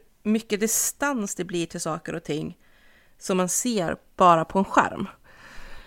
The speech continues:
Att man tänker liksom att jag lägger upp det här och så kommer folk att reagera och det är inte så himla farligt, det är, det är ju bara sociala medier. Eh,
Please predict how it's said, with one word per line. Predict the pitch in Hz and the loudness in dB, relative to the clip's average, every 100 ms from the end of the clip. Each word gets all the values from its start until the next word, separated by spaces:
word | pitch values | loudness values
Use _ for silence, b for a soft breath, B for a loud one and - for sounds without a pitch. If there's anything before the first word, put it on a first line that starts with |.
| b b b - - | b b b -20 -2
Att | - 196 | 2 6
man | 196 | 6
tänker | 185 214 208 196 185 | 8 8 8 4 2
liksom | 160 - 175 | 2 0 2
att | 190 | 6
jag | 185 | 6
lägger | 180 - | 6 4
upp | - - | 4 4
det | 175 | 6
här | 160 | 6
och | 165 | 4
så | |
kommer | - 170 | 2 2
folk | 165 165 156 170 | 4 2 2 2
att | |
reagera | 170 185 180 226 196 156 | 4 4 4 6 6 6
och | 147 | 4
det | 160 | 6
är | 185 | 4
inte | 180 - | 4 -2
så | 160 | -4
himla | 160 143 | -2 -2
farligt, | 151 165 143 151 - | 0 2 2 0 -2
det | |
är, | 156 156 | 0 0
det | - 165 | 0 2
är | |
ju | 156 | 2
bara | 165 160 | 2 0
sociala | - 165 175 180 208 | 0 0 2 4 4
medier. | 262 208 - - - b b b b b b b - | 4 2 0 -6 -8 b b b b b b b -8
Eh, | - 165 160 | -2 -2 -2